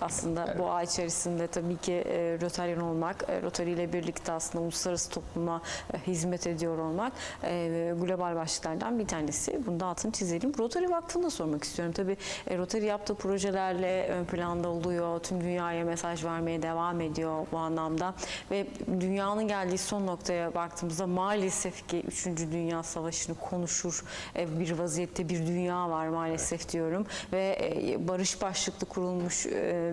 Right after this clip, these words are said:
Speaker 1: bir halkadan bahsederken, e, bunun olması çok çok da üzücü. E, bunun altını çizdik aslında ama Rotary Vakfı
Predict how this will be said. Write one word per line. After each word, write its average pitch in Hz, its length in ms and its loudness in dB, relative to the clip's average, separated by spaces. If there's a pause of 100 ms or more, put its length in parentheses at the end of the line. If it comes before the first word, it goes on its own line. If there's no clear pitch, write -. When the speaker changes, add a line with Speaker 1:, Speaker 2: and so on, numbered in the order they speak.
Speaker 1:
bir 185 180 0
halkadan 175 760 0
bahsederken, 165 800 0 (260)
e, 165 200 0
bunun 208 260 2
olması 170 440 0
çok 202 200 -2
çok - 220 -4
da 240 80 2
üzücü. 175 560 0 (280)
E, 165 400 2 (380)
bunun 196 280 2
altını 170 280 2
çizdik 190 360 2
aslında 175 480 0
ama 339 220 2 (220)
Rotary 247 320 2
Vakfı 220 500 2